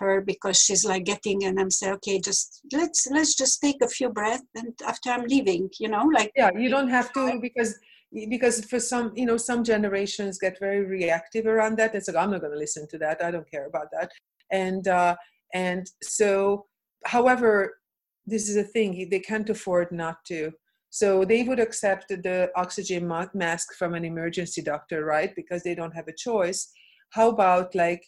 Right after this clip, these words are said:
Speaker 2: try doing that, giving yourself that oxygen before the emergency arrives?
Speaker 1: Absolutely.
Speaker 2: And oxygenate your cells.
Speaker 1: Yeah.
Speaker 2: And by that,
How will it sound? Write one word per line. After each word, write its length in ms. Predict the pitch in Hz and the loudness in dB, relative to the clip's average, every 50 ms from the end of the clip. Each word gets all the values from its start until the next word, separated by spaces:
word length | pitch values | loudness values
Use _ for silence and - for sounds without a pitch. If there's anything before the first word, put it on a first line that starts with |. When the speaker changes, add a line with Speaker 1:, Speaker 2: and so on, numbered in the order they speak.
| _ _ _ _ _ _ _ _ _ _ _ | _ _ _ _ _ _ _ _ _ _ _
Speaker 2:
try 540 | - - 214 190 190 196 196 196 185 175 - _ _ _ _ - | -8 -4 -2 0 2 2 0 0 -2 -8 -14 _ _ _ _ -4
doing 300 | 233 226 220 214 202 185 | 0 2 2 2 2 0
that, 240 | 175 160 - - | -2 -4 -4 -4
giving 280 | - 220 214 214 208 190 | -6 -6 -4 -2 -4 -4
yourself 420 | 185 190 175 180 - - 170 170 - | -2 -4 -4 -4 -4 -6 -6 -6 -6
that 200 | 180 175 - 165 | -10 -10 -10 -12
oxygen 460 | 175 - - - 180 - 175 170 175 | -10 -10 -10 -10 -8 -6 -6 -6 -6
before 540 | 170 185 185 - - 214 202 196 190 180 175 | -6 -8 -10 -4 -2 2 4 6 6 6 4
the 100 | 175 170 | 2 -2
emergency 640 | 165 165 165 160 160 160 - 160 156 156 - - 156 | -6 -6 -6 -8 -8 -8 -10 -12 -12 -12 -8 -8 -6
arrives? 760 | 151 160 156 151 147 151 147 - - - - - - - _ _ _ _ _ _ _ _ _ _ _ _ - | -6 -6 -6 -6 -8 -10 -12 -14 -14 -10 -10 -10 -10 -12 _ _ _ _ _ _ _ _ _ _ _ _ -10
Speaker 1:
Absolutely. 360 | 196 190 - - 180 180 196 | -6 0 2 2 2 2 0
Speaker 2:
And 420 | 220 220 - - 247 202 220 226 214 | -2 -4 -4 -6 -6 -4 -2 0 0
oxygenate 240 | 208 196 202 208 - | 0 0 -2 -2 -6
your 100 | 196 185 | -6 -4
cells. 840 | 190 - - 175 151 147 156 180 214 269 302 294 - - - - _ _ _ _ _ _ _ - | -4 -2 -2 0 0 0 2 2 2 0 0 -2 -6 -8 -8 -10 _ _ _ _ _ _ _ -16
Speaker 1:
Yeah. 180 | - 202 190 - | -14 -8 -2 0
Speaker 2:
And 600 | 196 190 185 180 180 180 185 196 190 180 175 - | 2 2 2 2 0 0 -2 -2 -4 -6 -2 0
by 200 | 185 175 180 185 | 2 2 2 2
that, 480 | 180 - 185 180 185 185 185 185 185 | 4 4 4 4 4 4 4 2 0